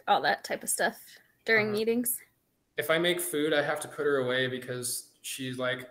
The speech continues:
Speaker 2: she needs to get her face in everything. I have this horrible, like, green,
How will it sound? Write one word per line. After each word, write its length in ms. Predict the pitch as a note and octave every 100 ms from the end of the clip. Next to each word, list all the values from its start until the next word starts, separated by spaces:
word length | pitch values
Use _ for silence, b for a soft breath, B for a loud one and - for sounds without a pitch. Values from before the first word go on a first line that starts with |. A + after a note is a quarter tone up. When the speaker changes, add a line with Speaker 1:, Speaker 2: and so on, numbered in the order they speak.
| -
Speaker 2:
she 260 | - C#3+
needs 200 | C#3 C3 C3+
to 60 |
get 120 | C3+
her 80 | C3
face 340 | C3 C3+ C3 C3
in 100 | A#2
everything. 540 | A#2+ C3 C3 D#3 D#3+ b b b
I 100 | C3
have 200 | C#3+ D3
this 160 | C#3+ C3+
horrible, 720 | - D#3+ D#3+ D#3+ D3+ C#3 C3
like, 220 | B2+ B2+
green, 580 | B2+ C3 C#3 C#3+ C#3 C#3